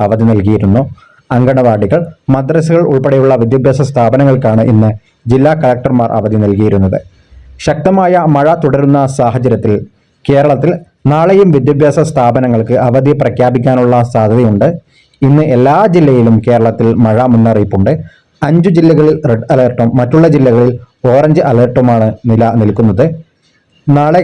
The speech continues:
കേരളത്തിൽ വയനാട്, കോഴിക്കോട്, മലപ്പുറം ജില്ലകളിൽ റെഡ് അലർട്ട്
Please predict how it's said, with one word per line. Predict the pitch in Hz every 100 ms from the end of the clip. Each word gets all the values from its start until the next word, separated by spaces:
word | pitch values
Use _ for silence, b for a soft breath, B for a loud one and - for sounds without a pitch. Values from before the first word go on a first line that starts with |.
| 160
കേരളത്തിൽ | 147 151 151 185 170 127
വയനാട്, | 131 147 156 175 220
കോഴിക്കോട്, | 135 127 143 139 147 156 147
മലപ്പുറം | 127 139 170 175 143
ജില്ലകളിൽ | 131 113 135 160 B B -
റെഡ് | 135 139 -
അലർട്ട് | 139 123